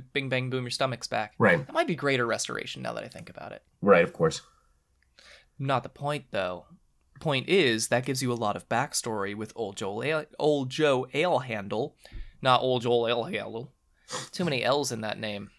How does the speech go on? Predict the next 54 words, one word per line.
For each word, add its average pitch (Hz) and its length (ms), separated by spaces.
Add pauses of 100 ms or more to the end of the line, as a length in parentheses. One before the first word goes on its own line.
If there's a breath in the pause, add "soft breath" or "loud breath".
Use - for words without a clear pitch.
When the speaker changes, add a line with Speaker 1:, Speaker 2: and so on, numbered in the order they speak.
(380)
Speaker 1:
That 143 180
would 156 260
get 160 160
tricky 131 340
to 107 60
say. 92 440 (180 loud breath)
Speaker 2:
Uh, 131 380
only 175 760
if 131 300
you 123 80
try 117 180
to 117 60
say 110 180
it 107 80
fast. 80 380
Just, - 300
just 107 180
remember, 104 320
Jo-, 95 220
old 127 420
Joe 110 500
Alehandle. 85 800 (720 soft breath)
Speaker 1:
Mm. 120 340 (220)
Speaker 2:
You 139 100
just 131 160
gotta 151 200
Speaker 1:
Gotta 123 120
really 120 200
hit 123 200
those 110 220
D's. 110 440
Speaker 2:
Yeah, 113 300
yeah. 98 220
If - 160
you, 135 160
if 117 160
you 151 320
try 156 240
to 156 60
go 135 180
through 135 240
it - 80
too 147 160
fast, 143 340
if 143 60
you 139 40
try 135 140
to 107 60
run 113 360
through 151 220
it, 147 40
you're 135 100
gonna 107 140
trip. - 300